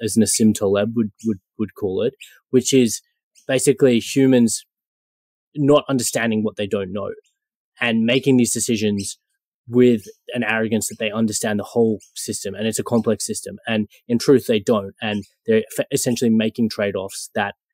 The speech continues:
that have consequences and ha-, have costs. So the, the example of the cow with the horn, um, yeah, look, she had the horn because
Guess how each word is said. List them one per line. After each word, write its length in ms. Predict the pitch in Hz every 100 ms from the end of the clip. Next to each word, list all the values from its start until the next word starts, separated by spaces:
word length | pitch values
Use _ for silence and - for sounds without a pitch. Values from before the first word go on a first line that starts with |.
| _ -
that 140 | 110
have 180 | - 120
consequences 640 | 131 123 123 107 98 87
and 100 | 101
ha-, 160 | 98 110 - -
have 200 | 104 -
costs. 540 | - - - - - - - _
So 180 | 139 131
the, 160 | 131 123
the 120 | 127
example 400 | 117 131 117 131
of 80 | 113
the 80 |
cow 340 | - - 107 107
with 160 | 107
the 100 | 101
horn, 400 | 98 110 98 95 - _ _ -
um, 220 | 104 104
yeah, 220 | 127 143 107
look, 220 | 117 131
she 180 | - 123
had 200 | 135 139
the 80 | 127
horn 160 | 139 120
because 320 | 117 120